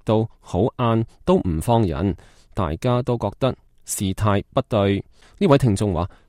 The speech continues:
大約晚上八點半，特警就叫商搶錢，一開始就係鞋區嘅商，後嚟係皮貨區嘅商。警察可能有內線，知道邊啲商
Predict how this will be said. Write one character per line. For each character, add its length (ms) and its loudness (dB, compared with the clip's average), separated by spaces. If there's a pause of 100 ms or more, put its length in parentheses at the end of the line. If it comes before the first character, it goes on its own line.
(120)
大 140 0
約 160 0
晚 220 0
上 260 0
八 140 -4
點 140 -2
半， 240 0 (300)
特 100 -2 (140)
警 260 0 (200)
就 260 0
叫 260 2
商 360 2 (120)
搶 340 -2
錢， 360 2 (320)
一 60 -2
開 380 -2
始 100 -4
就 100 -2
係 220 -2
鞋 340 -4
區 260 -2
嘅 40 -2
商， 340 0 (300)
後 160 -4
嚟 160 -2
係 280 -2
皮 260 -4
貨 340 -4
區 180 -2
嘅 40 -2
商。 280 2 (400)
警 200 4
察 200 2
可 160 0
能 180 0
有 180 0
內 100 2 (100)
線， 320 0 (160)
知 180 -4
道 160 2
邊 160 -2
啲 80 -4
商 380 0